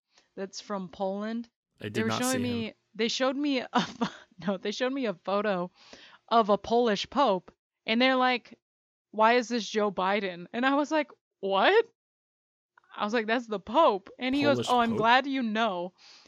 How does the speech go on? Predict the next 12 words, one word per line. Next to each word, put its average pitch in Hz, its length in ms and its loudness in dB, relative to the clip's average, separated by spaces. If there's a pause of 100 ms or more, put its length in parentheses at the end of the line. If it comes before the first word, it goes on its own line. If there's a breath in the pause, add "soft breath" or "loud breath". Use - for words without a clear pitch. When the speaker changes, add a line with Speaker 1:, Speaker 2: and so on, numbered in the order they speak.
Speaker 1:
And 330 140 -2
then 359 80 0
he 349 100 2
shows 330 320 -2
me 370 100 -2
this 320 200 -4
video 202 500 -2
of 196 220 -4
this 208 220 -6
girl 202 560 -4 (500 loud breath)
in, 214 280 -4
um, 170 480 -6